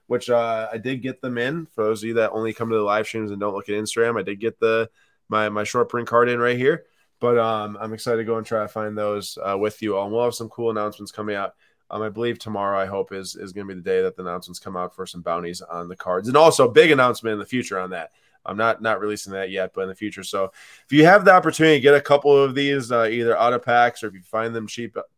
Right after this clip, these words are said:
elsewhere, I think there's a few on eBay at a hundred dollars, one on auction at, like, thirty dollars right now, ending in a few days. Wouldn't be a bad idea to have a few of them lying around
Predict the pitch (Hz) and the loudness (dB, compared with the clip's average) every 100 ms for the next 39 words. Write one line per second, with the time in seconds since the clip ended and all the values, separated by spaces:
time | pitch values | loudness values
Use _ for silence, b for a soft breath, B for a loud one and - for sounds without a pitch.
0 | _ 101 107 - 107 104 120 123 113 107 | _ -8 -8 -4 -4 -4 -8 -8 -8 -8
1 | 113 110 107 110 107 101 104 107 104 104 | -8 -6 -6 -6 -4 -4 -6 -6 -4 -4
2 | 107 104 - _ _ _ 120 120 113 104 | -4 -6 -10 _ _ _ -6 -2 -2 -2
3 | 104 - 107 104 98 - 104 101 101 101 | -6 -8 -10 -8 -10 -10 -10 -6 -6 -6
4 | 98 98 98 90 101 98 95 104 98 98 | -8 -12 -12 -12 -12 -12 -12 -12 -10 -8
5 | 104 - _ _ _ _ _ _ _ _ | -8 -10 _ _ _ _ _ _ _ _
6 | 131 143 143 120 117 117 113 107 110 101 | -6 -2 -2 0 0 0 0 0 0 -2
7 | 120 110 101 101 98 95 95 98 92 | -6 -4 -4 -6 -6 -6 -6 -6 -8